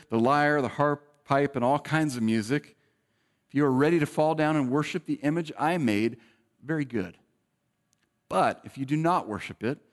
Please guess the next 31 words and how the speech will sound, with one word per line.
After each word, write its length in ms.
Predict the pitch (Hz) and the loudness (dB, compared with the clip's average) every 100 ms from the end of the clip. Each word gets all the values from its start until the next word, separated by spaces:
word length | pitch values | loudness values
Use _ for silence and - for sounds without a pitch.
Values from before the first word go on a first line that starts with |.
| _ - - | _ -20 -10
you 140 | 160 170 | -2 0
will 80 | |
be 120 | 156 139 | 2 0
thrown 400 | - 185 180 151 | 0 0 2 2
immediately 640 | 139 160 180 185 131 143 | 2 2 2 2 2 2
into 200 | 127 135 | 2 0
a 60 | |
blazing 460 | 117 135 139 120 110 | 0 2 2 0 -4
furnace. 600 | - 147 113 92 - - _ _ _ _ _ _ _ _ _ - | -2 -2 -2 -4 -10 -16 _ _ _ _ _ _ _ _ _ -2
Then 260 | 147 165 143 | 0 2 2
what 260 | 165 135 | 0 0
God 340 | 135 123 131 120 | 0 2 0 -2
will 120 | 113 | -4
be 260 | 113 98 | -2 0
able 140 | 120 123 | 0 -2
to 140 | - | -8
rescue 580 | 113 113 113 - 120 117 - _ _ _ _ - | -2 -2 -2 -8 -8 -8 -12 _ _ _ _ -8
you 160 | 110 | -6
from 260 | 107 - 101 | -6 -6 -4
my 140 | 98 | -2
hand?" 340 | 95 92 87 - _ _ _ _ _ _ _ _ _ - | -4 -6 -8 -12 _ _ _ _ _ _ _ _ _ -18
And 100 | 107 | -8
Shadrach, 440 | - 127 135 127 | -2 0 2 0
Meshach, 400 | 120 120 131 127 | -2 -2 -2 -2
and 80 | 120 | -2
Abednego 420 | 107 117 117 120 | -2 -2 -2 -4
replied 680 | 117 110 107 - 131 131 135 | -4 -6 -12 -6 0 0 0
to 60 | 101 | -4
him, 180 | 95 107 - - - | -6 -8 -16 -20 -8
"King 260 | - 170 165 | -2 0 2
Nebuchadnezzar, 760 | 143 147 - 127 101 95 98 | 2 0 -2 -2 -2 -6 -14